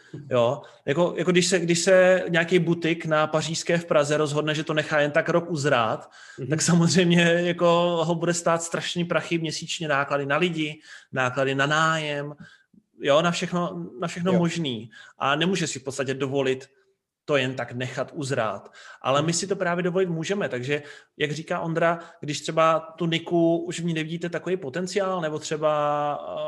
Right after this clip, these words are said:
Speaker 1: eh, fakt vidíte, že jiná nika přinese z dlouhodobého hlediska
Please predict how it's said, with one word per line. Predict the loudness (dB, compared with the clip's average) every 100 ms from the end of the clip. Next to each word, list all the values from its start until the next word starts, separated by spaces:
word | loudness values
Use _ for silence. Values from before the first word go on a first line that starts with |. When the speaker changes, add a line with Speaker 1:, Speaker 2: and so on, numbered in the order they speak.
| -6 -8
Speaker 1:
eh, |
fakt | -6 -6
vidíte, | -4 -8 -6 -2 -2
že | 0 0 0 0
jiná | -4 -2 -2
nika | -4 -2 0 0 -4 -20 _ _ _ -20 -18
přinese | -10 -4 -4 0 2 4 2 0
z | -2
dlouhodobého | -2 -2 -4 -4 -4
hlediska | -4 -6 -6 -2 -2